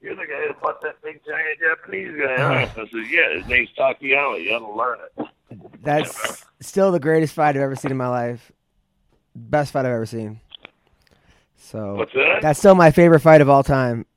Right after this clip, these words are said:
Speaker 2: That's the best fight I've ever seen.
Speaker 1: Thank
Speaker 2: Yeah, man.
Speaker 1: Thank, well, you know, it's, it's 'cause Takayama's a real man.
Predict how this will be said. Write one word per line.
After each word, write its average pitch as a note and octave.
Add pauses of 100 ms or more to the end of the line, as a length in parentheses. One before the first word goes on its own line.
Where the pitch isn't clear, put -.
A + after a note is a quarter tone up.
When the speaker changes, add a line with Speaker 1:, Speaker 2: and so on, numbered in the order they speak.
(100)
Speaker 2:
That's C3
the D3+
best C#3+
fight D3
I've B2+
ever B2+
seen. A#2+
Speaker 1:
Thank - (680)
Speaker 2:
Yeah, A2
man. G2+ (120)
Speaker 1:
Thank, A#2+
well, C#3+
you C3+
know, D#3+
it's, C3+ (260)
it's -
'cause B2+ (100)
Takayama's B2+
a F2+
real A2+
man. F#2+